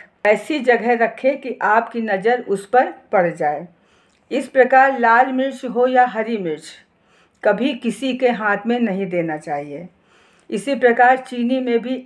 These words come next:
एक सिक्का अवश्य डालिए। चीनी हमेशा चम्मच से ही निकालिए। इस प्रकार से रसोई के रखरखाव में,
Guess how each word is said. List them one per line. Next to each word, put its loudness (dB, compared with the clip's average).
एक 6
सिक्का -2
अवश्य 0
डालिए। -6
चीनी 0
हमेशा 0
चम्मच -4
से 0
ही 0
निकालिए। -4
इस -4
प्रकार 4
से 2
रसोई 0
के 2
रखरखाव 0
में, -6